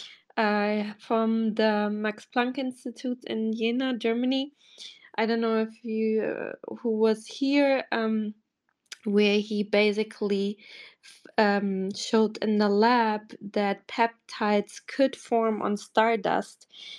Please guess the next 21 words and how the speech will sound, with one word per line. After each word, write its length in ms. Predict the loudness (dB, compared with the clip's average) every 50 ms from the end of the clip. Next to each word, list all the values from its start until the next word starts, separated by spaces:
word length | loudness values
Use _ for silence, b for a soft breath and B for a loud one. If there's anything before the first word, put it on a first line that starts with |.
| B B B _
and 340 | 2 2 4 2 2 0 0
may 200 | 2 2 2 4
have 200 | 2 0 -2 -2
provided 640 | -2 -2 -2 0 2 2 2 2 2 0 -2 -2 _
that 240 | 0 0 0 0 0
way 220 | 0 0 0 0
a 40 | 0 -2
shortcut 760 | -6 -4 -2 0 0 0 -2 -6 -14 -8 -6 -4 -4 -4 -8
to 120 | -10 -4
life, 460 | 0 2 4 4 4 2 0 -2 -4
and 180 | -4 -4 -2 -2
that 160 | -2 -4 -4 -8
it's 140 | -10 -6
actually 460 | -6 -6 -6 -8 -8 -4 -2 -2 0 -2
a 40 | -2
very 400 | -2 -2 0 2 2 2 2 0 -2 B B B B B B B B B B -14 -14 -8 -6
easy 840 | -4 0 2 2 2 0 -2 -4 -4 -2 0 0 0 0 0 -2 -2 -2 -2
and 300 | -2 -2 0 -2 -2 -2
very 240 | 0 0 0 0 -2 -6 -14
common, 800 | -12 -2 0 2 2 2 2 0 0 0 0 0 0 -2 -2 -2
like, 220 | -2 -2 -2 -4